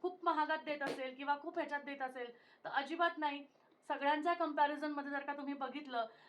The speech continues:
तर आपल्या जवळची पॅकेजिंग ही कधीही सर्वश्रेष्ठ असते, कारण आपला मोटो काय आहे की आपल्या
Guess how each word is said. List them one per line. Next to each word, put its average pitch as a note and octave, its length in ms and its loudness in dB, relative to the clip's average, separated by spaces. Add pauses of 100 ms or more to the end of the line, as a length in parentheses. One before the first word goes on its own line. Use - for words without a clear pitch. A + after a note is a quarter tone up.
तर D#4+ 80 -2
आपल्या C4+ 480 2
जवळची D4 440 0
पॅकेजिंग D4+ 680 -2
ही E4+ 200 -2
कधीही D4+ 520 0
सर्वश्रेष्ठ D4 840 -2
असते, C4 380 -2 (340)
कारण C#4+ 220 4 (100)
आपला D4+ 380 2
मोटो D#4+ 300 2
काय D4+ 240 6
आहे C#4 240 -2 (380)
की D#4+ 60 -8
आपल्या D4 720 2